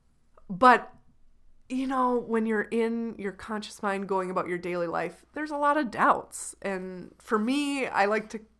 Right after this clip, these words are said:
to, uh, just squash those doubts and that wondering when I can. And so I was like, "You know what? I think I know what this feels like,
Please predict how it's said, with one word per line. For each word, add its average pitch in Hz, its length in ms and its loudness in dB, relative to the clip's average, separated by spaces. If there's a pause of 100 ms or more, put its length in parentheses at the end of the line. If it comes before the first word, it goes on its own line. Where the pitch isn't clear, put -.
(240)
to, 208 340 -2
uh, 165 160 6
just 175 220 -8
squash 196 480 6
those 180 240 0
doubts 175 440 4
and 190 200 -4
that 165 180 0
wondering 185 600 -2
when 160 160 -2
I 160 80 -6
can. 190 400 -8 (680)
And 233 120 -2
so 240 140 2
I 240 60 6
was 240 180 0
like, 208 220 0
"You 226 60 -4
know 254 100 2
what? 247 300 2
I 202 100 -4
think 294 440 -6
I 285 100 -4
know 277 120 -2
what 254 120 -2
this 247 180 -8
feels 202 360 -4
like, 190 360 -2